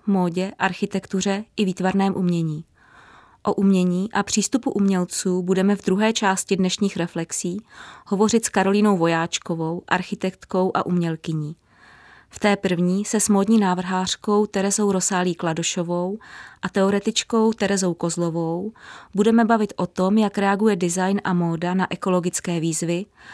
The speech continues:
a jakou mohou sehrát roli při hledání řešení změn.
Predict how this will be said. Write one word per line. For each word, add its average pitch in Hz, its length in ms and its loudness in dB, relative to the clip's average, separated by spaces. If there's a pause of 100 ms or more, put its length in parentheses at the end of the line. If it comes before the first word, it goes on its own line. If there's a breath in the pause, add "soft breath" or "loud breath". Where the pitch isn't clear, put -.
(240 loud breath)
a 202 60 2
jakou 233 340 4
mohou 220 240 6
sehrát 208 460 0
roli 175 300 0
při 208 200 -4
hledání 185 540 0
řešení 170 420 -2
změn. 160 440 -6